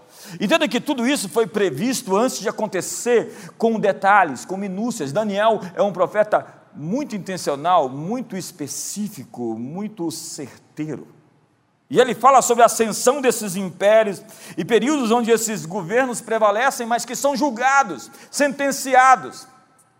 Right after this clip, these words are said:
E por fim ele diz que uma pedra cortada sem auxílio de mãos derruba o governo desses poderes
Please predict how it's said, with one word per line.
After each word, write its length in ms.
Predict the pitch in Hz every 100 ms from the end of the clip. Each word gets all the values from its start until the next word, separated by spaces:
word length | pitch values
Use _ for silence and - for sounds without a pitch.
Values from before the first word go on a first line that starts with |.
| _ _
E 80 | -
por 160 | 311 302
fim 140 | 320
ele 240 | 339 240
diz 200 | 226 302
que 60 | -
uma 160 | 247 196
pedra 380 | 233 277 277
cortada 480 | 220 208 156 233 240
sem 180 | - 220
auxílio 380 | 202 170 254 233
de 160 | 175
mãos 400 | 180 190 220 233 - 208 151
derruba 560 | 247 196 165 339 285
o 120 | 226 220
governo 800 | 165 196 160 170 294 254 190 147
desses 400 | 170 233 214 -
poderes 600 | 214 185 180 214 226